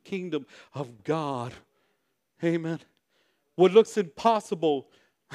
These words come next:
<laughs> in this world is possible through that mighty hand of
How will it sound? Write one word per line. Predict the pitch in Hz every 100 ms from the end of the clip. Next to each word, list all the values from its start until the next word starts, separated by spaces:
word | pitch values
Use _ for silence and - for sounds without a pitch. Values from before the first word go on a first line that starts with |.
| -
<laughs> | 175 180 - - -
in | 202
this | 196 -
world | 180 208 185 139 107 _
is | 190 196
possible | - - 196 190 143 135 117 _ _
through | 185
that | 180 180
mighty | 156 170 208 208 202 _ _
hand | - 214 190 180 _
of | 147 143